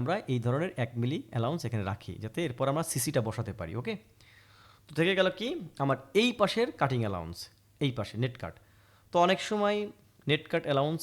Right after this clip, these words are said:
আমরা স্ট্যান্ডার্ডভাবে থ্রি এমএম রাখি, আর চাইলে আপনি এসএলজির ক্ষেত্রে আড়াই মিলি রাখতে পারেন, এটা ভালো হয়, আড়াই মিলি রাখলে ভালো হয়। তো আমি এখানে আমি থ্রি মিলি রেখে দেখাবো। তো আমার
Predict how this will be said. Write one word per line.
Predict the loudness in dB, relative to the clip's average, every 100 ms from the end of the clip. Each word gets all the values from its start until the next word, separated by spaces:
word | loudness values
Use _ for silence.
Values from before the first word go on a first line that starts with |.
| 0
আমরা | 0 0 -2 -6 -10
স্ট্যান্ডার্ডভাবে | -6 -2 -2 0 -2 -4 -4
থ্রি | 0 2 2
এমএম | 2 0 -2
রাখি, | -4 -6 -8 -10 -20 -20 _ _ _ _ _ -2
আর | 2 2 2 0 -4 -2
চাইলে | 4 6 6 4
আপনি | 4 0 0 -6 -18 _ _ _ _ _ -20 -4 0
এসএলজির | 2 4 2 0
ক্ষেত্রে | 0 2 4
আড়াই | 6 4
মিলি | 2 0
রাখতে | 0 -2 -2
পারেন, | 0 -2 -4 -6
এটা | -6 -4
ভালো | -4 -2
হয়, | -4 -6 -10
আড়াই | -8 -6
মিলি | -6 -6
রাখলে | -8 -8 -10
ভালো | -8 -8
হয়। | -8 -10 -20 _ -20 _
তো | 0
আমি | 2 2
এখানে | 0 0 0
আমি | -4 0
থ্রি | 2 4
মিলি | 4 2
রেখে | 0 -2
দেখাবো। | -4 -6 -10 -16 -20 _ _ _ 4
তো | 6
আমার | 6